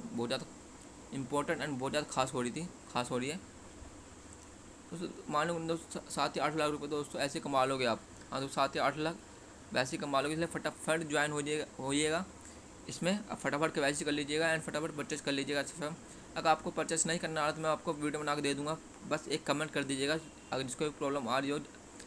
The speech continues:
अगर पाँच छः comment मेरे पास आ जाते हैं कि मैं, भाई मेरे से purchase नहीं हो रहा, तो मैं फटाफट उसकी, उसके बारे में एक video बना दूंगा।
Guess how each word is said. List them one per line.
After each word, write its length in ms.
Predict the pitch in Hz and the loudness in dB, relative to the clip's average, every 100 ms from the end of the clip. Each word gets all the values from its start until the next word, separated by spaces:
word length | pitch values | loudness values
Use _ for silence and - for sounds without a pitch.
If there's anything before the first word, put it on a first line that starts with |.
| - | -2
अगर 120 | 143 160 | 0 2
पाँच 200 | 151 151 | 4 2
छः 80 | 170 | 2
comment 200 | 156 156 | 0 0
मेरे 100 | 156 | 0
पास 140 | 156 - | -2 2
आ 60 | 151 | 4
जाते 220 | 143 143 | 4 2
हैं 80 | 151 | -2
कि 60 | |
मैं, 180 | 147 147 - | -4 -4 -2
भाई 160 | 120 135 | 0 2
मेरे 180 | 147 139 | 0 -2
से 100 | - | -2
purchase 260 | 139 143 | -2 -2
नहीं 140 | 143 151 | -2 0
हो 60 | |
रहा, 100 | 139 | 0
तो 100 | 143 | 0
मैं 160 | 147 147 | 0 -2
फटाफट 400 | - 147 143 156 | -2 -2 0 0
उसकी, 260 | 151 - - - | -2 -4 -8 -6
उसके 180 | - 147 | -2 2
बारे 180 | 135 143 | 2 2
में 80 | |
एक 60 | 160 | -2
video 200 | 143 131 | -2 0
बना 160 | 135 127 | 2 2
दूंगा। 260 | 120 113 | 2 0